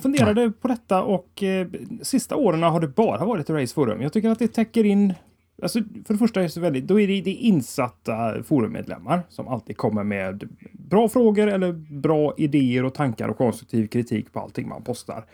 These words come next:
Speaker 1: Men, ehm, så,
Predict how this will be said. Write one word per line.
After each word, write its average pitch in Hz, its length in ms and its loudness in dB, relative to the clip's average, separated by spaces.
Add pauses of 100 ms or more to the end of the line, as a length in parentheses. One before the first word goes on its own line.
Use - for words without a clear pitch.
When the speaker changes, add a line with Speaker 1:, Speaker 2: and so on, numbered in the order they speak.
(300)
Speaker 1:
Men, 175 480 2 (380)
ehm, 151 460 0 (1400)
så, - 160 -16